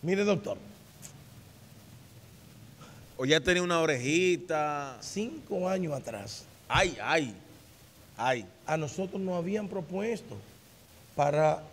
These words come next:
Speaker 1: esta escogencia.
Speaker 2: Sí.
Speaker 1: Y nosotros decíamos que no.
Speaker 2: ¿Por qué?
Speaker 1: Porque nosotros entendíamos que en esos momentos había personas que habían luchado y que habían organizado esta actividad tan interesante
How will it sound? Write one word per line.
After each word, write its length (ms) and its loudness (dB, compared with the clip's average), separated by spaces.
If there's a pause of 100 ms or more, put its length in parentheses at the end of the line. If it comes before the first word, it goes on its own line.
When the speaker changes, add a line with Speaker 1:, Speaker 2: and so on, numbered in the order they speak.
(1400)
Speaker 1:
esta 300 4
escogencia. 640 -6 (240)
Speaker 2:
Sí. 300 -8 (240)
Speaker 1:
Y 100 0
nosotros 580 -4 (680)
decíamos 440 -4
que 100 -4
no. 160 -4 (240)
Speaker 2:
¿Por 300 2
qué? 300 2 (500)
Speaker 1:
Porque 320 2
nosotros 380 0
entendíamos 680 2
que 80 -2
en 80 2
esos 200 -4
momentos 640 0 (340)
había 380 2
personas 640 0 (300)
que 80 4
habían 360 4
luchado 640 4
y 40 -8
que 100 2
habían 220 2
organizado 800 -2 (400)
esta 220 2
actividad 540 2
tan 160 2
interesante 920 2